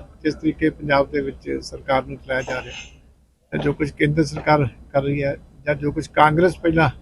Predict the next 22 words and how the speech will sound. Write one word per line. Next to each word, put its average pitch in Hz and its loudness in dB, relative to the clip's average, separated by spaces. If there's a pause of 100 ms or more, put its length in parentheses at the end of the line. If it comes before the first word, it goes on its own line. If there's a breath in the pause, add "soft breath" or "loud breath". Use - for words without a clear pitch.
(120)
ਲੋਕਾਂ 143 -2
ਨਾਲ 147 2
ਵਿਸ਼ਵਾਸਘਾਤ 135 -4
ਕਰ 127 -6
ਗਈ, 156 -8
ਕਿ - -8
ਹੁਣ 202 10 (240)
ਤਕੜੇ 180 6
ਹੋ 160 6
ਕੇ 180 2
ਤੇ 190 -4
ਉਹਨਾਂ 180 2
ਪਾਰਟੀਆਂ 160 4
ਦੇ 170 4
ਨਾਲ 156 4
ਖੜਨਾ 147 -4
ਚਾਹੀਦਾ 139 -2
ਜਿਹੜੀਆਂ 151 -10
ਲੋਕਾਂ 143 -8
ਦੇ 156 -8
ਕੰਮ 156 2
ਆਉਂਦੀਆਂ। 120 -8